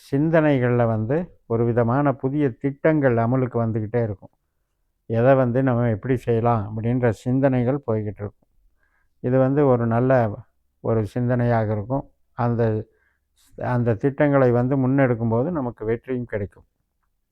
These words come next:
கடைசி நாள் ஜூலை பதினொன்னு வெள்ளிக்கிழமை உத்திராட நட்சத்திரம். இந்த உத்திராடம் என்பது சூரியனுடைய நட்சத்திரம். ஒரு பாதம் தனுசுல இருக்கு, மற்றபடி ரெண்டு, மூணு, நாலு பாதங்கள் வந்து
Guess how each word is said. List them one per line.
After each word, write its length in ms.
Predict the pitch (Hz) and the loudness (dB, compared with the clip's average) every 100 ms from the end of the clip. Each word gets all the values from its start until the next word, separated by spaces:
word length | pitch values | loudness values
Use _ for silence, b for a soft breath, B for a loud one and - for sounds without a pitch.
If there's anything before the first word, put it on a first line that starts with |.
| _ _ _ _ _ b b b b b | _ _ _ _ _ b b b b b
கடைசி 440 | - 127 156 147 151 | 2 4 4 4 4
நாள் 320 | 127 107 - | 4 2 -4
ஜூலை 360 | 123 127 143 135 | -2 4 6 4
பதினொன்னு 680 | 131 117 135 135 120 165 214 | 4 2 4 2 2 0 -2
வெள்ளிக்கிழமை 800 | - 120 139 127 127 117 151 240 _ - | -4 0 0 2 2 2 0 -4 _ -8
உத்திராட 460 | 117 151 156 139 | -4 2 4 4
நட்சத்திரம். 540 | 123 107 - 110 - - _ _ _ _ _ _ _ _ _ | -2 -4 -8 -14 -14 -20 _ _ _ _ _ _ _ _ _
இந்த 140 | - 120 | -2 0
உத்திராடம் 480 | 117 151 156 151 143 | 2 6 6 8 4
என்பது 360 | 127 123 127 | 4 2 2
சூரியனுடைய 680 | 156 143 143 143 135 120 117 | 0 2 2 4 2 2 0
நட்சத்திரம். 600 | 113 - 107 123 151 233 _ | -2 -6 -10 -6 -6 -8 _
ஒரு 320 | 113 120 143 | -4 0 2
பாதம் 400 | 139 151 156 143 | 6 6 4 2
தனுசுல 460 | 123 131 - 127 123 | 2 2 -2 0 0
இருக்கு, 400 | 110 - 208 269 _ _ _ _ _ _ _ - | 0 -6 -8 -8 _ _ _ _ _ _ _ -4
மற்றபடி 440 | 123 131 123 139 | -2 2 2 4
ரெண்டு, 380 | 127 127 147 156 | 4 4 4 4
மூணு, 240 | 143 135 131 | 6 4 6
நாலு 320 | 123 120 117 | 4 4 4
பாதங்கள் 460 | 120 120 123 117 | 2 2 0 -4
வந்து 360 | 107 107 117 | -8 -10 -12